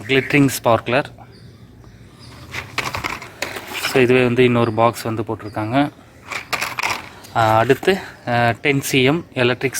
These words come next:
ஸ்பார்க்லர், அஹ், லக்ஷ்மி வெடி, அஹ், ரெண்டு பேக்கெட்டு போட்டிருக்காங்க. இது வந்து ஒரே சைஸு. அடுத்து அதை விட பெரிய சைஸு, ரெண்டு பேக்கெட்டு. அஹ், அடுத்து, அஹ்,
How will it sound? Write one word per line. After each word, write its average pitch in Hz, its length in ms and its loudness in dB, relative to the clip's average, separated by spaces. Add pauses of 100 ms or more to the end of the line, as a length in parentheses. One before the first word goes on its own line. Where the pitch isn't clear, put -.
ஸ்பார்க்லர், 127 420 0 (1500)
அஹ், 117 200 2
லக்ஷ்மி 120 380 2
வெடி, 120 340 2 (1400)
அஹ், 117 140 4
ரெண்டு 123 240 2
பேக்கெட்டு 117 440 -2 (1000)
போட்டிருக்காங்க. 120 400 0
இது 156 160 2
வந்து 127 180 4
ஒரே 123 180 4
சைஸு. 110 460 -2 (1200)
அடுத்து 127 380 2
அதை 131 160 4
விட 127 140 2
பெரிய 127 280 0
சைஸு, 110 420 -2 (840)
ரெண்டு 117 280 0
பேக்கெட்டு. 107 480 -4 (1200)
அஹ், 120 220 4
அடுத்து, 123 340 4 (680)
அஹ், 120 220 2